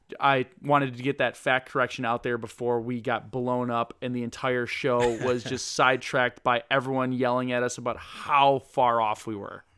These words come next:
Speaker 1: So
Speaker 2: Well, I remember the story. I didn't realize it was
Speaker 1: Yeah,
Speaker 2: in
Speaker 1: that's
Speaker 2: Florida,
Speaker 1: what,
Speaker 2: though.
Speaker 1: that's where I was like,
Speaker 2: Or
Speaker 1: I
Speaker 2: it was Jackie
Speaker 1: remember.
Speaker 2: Gleason.
Speaker 1: Yeah, exactly. I just
Speaker 2: <laughs>
Speaker 1: remembered that a president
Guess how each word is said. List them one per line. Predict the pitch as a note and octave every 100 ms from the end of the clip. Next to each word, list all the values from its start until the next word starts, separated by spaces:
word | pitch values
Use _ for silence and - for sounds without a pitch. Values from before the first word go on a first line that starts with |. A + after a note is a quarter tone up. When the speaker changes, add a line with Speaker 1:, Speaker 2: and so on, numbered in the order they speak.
| - - -
Speaker 1:
So | - D3 A#2+ G2+ -
Speaker 2:
Well, | - C#3+ D3 - _ -
I | D#3+
remember | E3 G#3
the | G#3 E3
story. | - D#3 C3+
I | C3
didn't | D3 D#3
realize | D3 C#3 B2 -
it |
was | E3
Speaker 1:
Yeah, | E3+ C3
Speaker 2:
in | B2
Speaker 1:
that's | D#3+ -
Speaker 2:
Florida, | D#3+
Speaker 1:
what, |
Speaker 2:
though. | D#3+
Speaker 1:
that's | D#3
where | E3
I | D3
was | C3+
like, | C#3 -
Speaker 2:
Or | C#3+
Speaker 1:
I |
Speaker 2:
it | E3+
was | D3
Jackie | C#3 D3+ D#3
Speaker 1:
remember. | E3 D#3+
Speaker 2:
Gleason. | C#3 G2+ C3+
Speaker 1:
Yeah, | B2 A2 D3
exactly. | D3+ D3+ C3+ A3 B2+
I | E3+
just | E3+ E3+
Speaker 2:
<laughs> |
Speaker 1:
remembered | F3 D#3+ D#3 D#3 C#3+
that | C3
a |
president | - C#3+ B2+ B2+ B2+